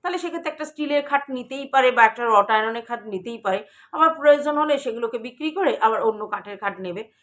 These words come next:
কারণ এক্ষুনি যে ওকে বড় বড় লামসাম অ্যামাউন্টের ইনভেস্ট করতে হবে, তার তো মা-, কোনো মানে নেই। এটা আমার ধারণা, এবার ও যেটা ভালো বুঝবে ও সেটা করবে। আচ্ছা, এইবার গেল,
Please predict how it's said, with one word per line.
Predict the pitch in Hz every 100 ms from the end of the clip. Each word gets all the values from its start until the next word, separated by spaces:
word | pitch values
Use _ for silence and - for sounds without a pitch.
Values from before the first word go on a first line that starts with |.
| _ -
কারণ | 247 247
এক্ষুনি | 247 - - 311 339 339 254
যে | 320
ওকে | 302 311
বড় | 277 233 240 269
বড় | 294 302
লামসাম | 247 240 254 302 294
অ্যামাউন্টের | 294 285 294 285 302 294 - _
ইনভেস্ট | 262 285 294 311
করতে | - 294 - 311
হবে, | 302 233 185 - _ -
তার | 214 214
তো | 262
মা-, | 247 220
কোনো | 269 269
মানে | 285 349
নেই। | 302 156 - -
এটা | 247
আমার | - 262 277
ধারণা, | 220 214 220 453
এবার | 302 294 - 262
ও | 233
যেটা | 214 233
ভালো | 208 208
বুঝবে | 214 220 330
ও | 285
সেটা | 196 165 151
করবে। | 151 - _ _ _ _
আচ্ছা, | - -
এইবার | - 262 269 285
গেল, | 247